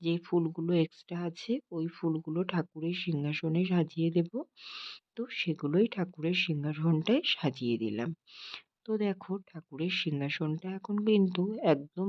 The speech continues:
পুরো ভরে গেছে, আর দেখতেও কতটা সুন্দর লাগছে, তাই না বলো? তো তোমাদেরও কেমন লাগছে অবশ্যই কমেন্টস করে জানিও কিন্তু।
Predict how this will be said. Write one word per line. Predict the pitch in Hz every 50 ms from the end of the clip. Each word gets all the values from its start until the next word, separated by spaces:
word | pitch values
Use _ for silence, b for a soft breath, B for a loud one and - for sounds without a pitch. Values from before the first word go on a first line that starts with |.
| 202
পুরো | 196 - 190 185 196 220
ভরে | 214 208 180 156 135 123 123
গেছে, | 117 107 113 113 - - - - 160 _ B B B B B B B _ _
আর | 180 180 180 180
দেখতেও | - 160 147 147 _ _ - 180 190 196
কতটা | 190 196 190 180 185 185 180 - 220
সুন্দর | 226 - - 175 147 139 143 143 139 131
লাগছে, | 131 127 127 123 - _ _ - - _ _ _ _
তাই | _ - 196 190 196
না | 196 196 196
বলো? | 180 170 156 147 156 190 285 - b b b b b b b _ _
তো | - 226
তোমাদেরও | 233 - 208 185 160 156 156 156 165 175 180 196
কেমন | 196 208 208 196 196 208 208 208 202
লাগছে | 208 208 208 190 180 180 180 - 180 196 220 254
অবশ্যই | 202 151 131 135 147 151 151 - - - 196 202 214
কমেন্টস | 208 190 165 151 143 147 156 165 - -
করে | - - 185 220 247
জানিও | 240 - - 175 160 147 147 147 143 135 131
কিন্তু। | 131 123 113 98 98 - - -